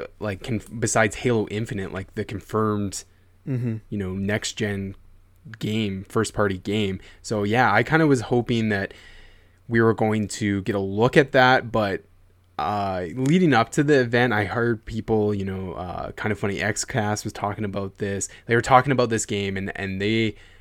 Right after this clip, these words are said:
Speaker 1: kind of had that opinion that it wasn't going to be this year, and I, I feel like this kinda almost confirmed that, right? 'Cause if they're not
Speaker 2: Yeah.
Speaker 1: even showing anything
Speaker 2: Yeah,
Speaker 1: new
Speaker 2: they didn't
Speaker 1: on
Speaker 2: have
Speaker 1: it,
Speaker 2: anything.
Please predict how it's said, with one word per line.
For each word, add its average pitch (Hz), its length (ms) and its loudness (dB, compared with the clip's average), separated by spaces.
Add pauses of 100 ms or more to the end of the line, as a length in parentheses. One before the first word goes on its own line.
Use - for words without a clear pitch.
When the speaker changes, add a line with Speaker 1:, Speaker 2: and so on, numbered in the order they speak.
(100)
Speaker 1:
kind 113 180 0
of 98 40 0
had 104 320 2
that 107 160 2
opinion 110 360 -2
that 101 100 0
it 92 80 -2
wasn't 98 340 -4
going 113 300 -2
to 107 100 -6
be 104 380 -2 (680)
this 104 500 -2
year, 104 380 0
and 104 200 0
I, 101 380 0
I 98 40 0
feel 123 240 2
like 101 200 2
this 117 160 0
kinda 113 200 0
almost 98 300 -4
confirmed 101 500 -6
that, 107 200 -2
right? 104 220 0
'Cause 104 160 -6
if 101 120 0
they're 120 160 2
not 120 200 4
Speaker 2:
Yeah. 107 60 2
Speaker 1:
even 104 140 -2
showing 95 380 -2 (100)
anything 110 640 -2
Speaker 2:
Yeah, 104 160 2
Speaker 1:
new 113 60 4
Speaker 2:
they 123 60 4
didn't 127 180 2
Speaker 1:
on 117 140 0
Speaker 2:
have 147 80 2
Speaker 1:
it, 151 60 -2
Speaker 2:
anything. 113 520 -8